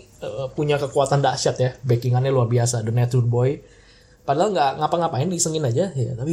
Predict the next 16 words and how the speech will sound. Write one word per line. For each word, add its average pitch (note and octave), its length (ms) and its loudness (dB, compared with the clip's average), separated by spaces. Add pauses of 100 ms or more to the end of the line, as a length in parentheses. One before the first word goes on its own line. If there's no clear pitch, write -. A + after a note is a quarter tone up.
bisa D#3+ 160 -2
menang B2 560 2
gitu. B2 160 2
<laughs> - 1040 -4
Tuh, E3+ 160 2
buat D#3 80 2
teman-teman E3+ 400 0
kayak D#3 160 0
gimana D#3+ 240 4
pikiran C#3+ 320 2
nih, B2+ 100 0 (300)
konflik, C#3 400 0
eh, C#3 160 0
Lacey B2+ 240 0
Evans C#3 160 -2
sama B2 480 0